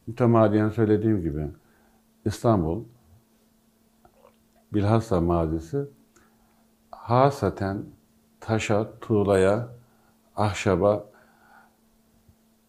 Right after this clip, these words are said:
biraz da resmi gazete üslubuna dönüşen sanat tarihine sığdırılmaya çalışılıyordu. Oysa Renokoğlu merhum her şeyden evvel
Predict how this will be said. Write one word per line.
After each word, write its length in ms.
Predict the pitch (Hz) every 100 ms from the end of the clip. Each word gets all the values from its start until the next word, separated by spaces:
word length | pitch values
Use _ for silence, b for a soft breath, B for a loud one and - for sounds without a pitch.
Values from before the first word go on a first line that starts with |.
| _ _
biraz 280 | 113 113 110
da 160 | 107 101
resmi 360 | 110 110 127
gazete 400 | 107 104 107 110
üslubuna 600 | 113 95 - 101 101 101
dönüşen 460 | 92 98 98 120 120
sanat 440 | 120 113 113 113
tarihine 520 | 107 98 92 95 95 92
sığdırılmaya 680 | - 87 90 82 82 85 82
çalışılıyordu. 640 | 90 80 - 73 76 - - _ _ _ _ _ _ _ _ - - _ b b b _
Oysa 600 | 120 135 127 110 - - - _ -
Renokoğlu 720 | 107 123 113 104 92 92 - -
merhum 500 | 98 98 98 95 87 - _ _ _ _ _ _ _ _ _
her 180 | - 117
şeyden 360 | 117 101 87
evvel 400 | 87 87 104 127